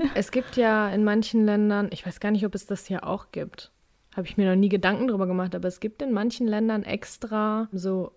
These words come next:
Speaker 2: L-K-W-Großhandelläden, wo die so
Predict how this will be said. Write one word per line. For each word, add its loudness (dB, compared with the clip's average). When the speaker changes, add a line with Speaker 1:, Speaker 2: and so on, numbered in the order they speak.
Speaker 2:
L-K-W-Großhandelläden, 0
wo 0
die -2
so -2